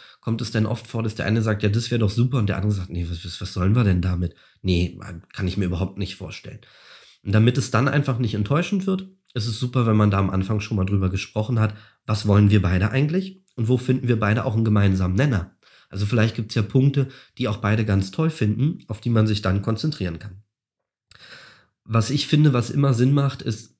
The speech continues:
ich will's nicht direkt Motto nennen, aber sagen wir mal ein roter Faden für die Veranstaltung.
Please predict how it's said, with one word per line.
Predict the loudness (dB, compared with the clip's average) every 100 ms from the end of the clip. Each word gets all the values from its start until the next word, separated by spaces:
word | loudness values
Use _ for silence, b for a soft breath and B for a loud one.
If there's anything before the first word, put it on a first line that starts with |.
| _
ich | -8 -2
will's | -2 0
nicht | -4 0
direkt | 0 0 2
Motto | 0 2
nennen, | 2 2 -2 -4
aber | 0 2
sagen | 2 2
wir | 2
mal | 2
ein | 4
roter | 2 2 0
Faden | 0 2 2
für | 0
die | -8
Veranstaltung. | -8 -12 -14 -14 -14 -14 -16